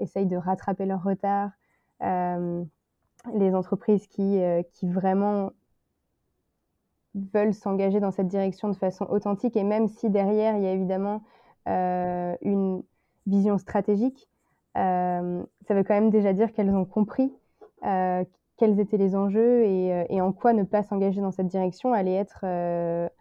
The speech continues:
allait être un, un frein à leur, euh, croissance et leur, euh, succès dans le, dans le futur. Donc, euh, donc, pour l'instant, on a eu la chance de travailler qu'avec des entreprises qui étaient, euh,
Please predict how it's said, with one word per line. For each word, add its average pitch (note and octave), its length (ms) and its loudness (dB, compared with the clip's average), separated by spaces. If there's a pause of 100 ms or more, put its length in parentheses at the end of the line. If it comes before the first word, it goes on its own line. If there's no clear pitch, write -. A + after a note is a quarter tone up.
(520)
allait F#3 200 2
être G3 240 -4
un, F3 360 -2
un F3+ 140 -2
frein A3+ 320 -2
à G3+ 60 0
leur, F3+ 180 0
euh, F3 340 0
croissance G3+ 680 -4
et F3+ 120 -2
leur, E3+ 200 -2
euh, E3+ 160 -4
succès G#3 420 -2
dans F#3 160 -2
le, F3 280 0
dans F3+ 140 -4
le F3 60 -2
futur. - 340 -10 (760)
Donc, G3 300 -2
euh, F3+ 720 -2 (840)
donc, G3+ 200 -2 (280)
pour A3+ 160 0
l'instant, A3 280 0
on B3+ 40 2
a G#3 100 0
eu - 20 -2
la F#3+ 140 0
chance A#3 260 -2
de G3+ 80 -4
travailler G3+ 340 -4
qu'avec G3+ 200 -6
des F#3+ 120 -2
entreprises G3+ 560 -2
qui - 140 -4
étaient, G3+ 460 0
euh, F3 200 -4